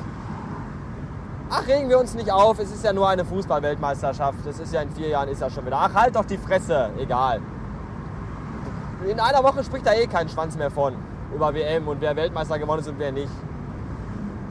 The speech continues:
Aber verdammt nochmal, äh, scheiße. Da vorne kommt meine Abfahrt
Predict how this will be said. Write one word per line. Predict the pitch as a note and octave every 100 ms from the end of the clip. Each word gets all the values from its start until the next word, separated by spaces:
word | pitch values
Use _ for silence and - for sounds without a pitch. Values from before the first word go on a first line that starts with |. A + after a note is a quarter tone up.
| - -
Aber | D3+ F3+
verdammt | E3+ F#3+ A3
nochmal, | A3 F#3+ F#3+ F#3+ F#3+ F#3 E3+ D#3+ D#3 D#3
äh, | F#3 - - - - - - - - -
scheiße. | - B2+ B2 B2 G#2+ F#2 - - - - - - - - - - - - - - - - - - - - - - - -
Da | A3+
vorne | B3+ C4+
kommt | A#3+ B3
meine | A#3+ A3
Abfahrt | A3 - F#3+ F#3+ F#3+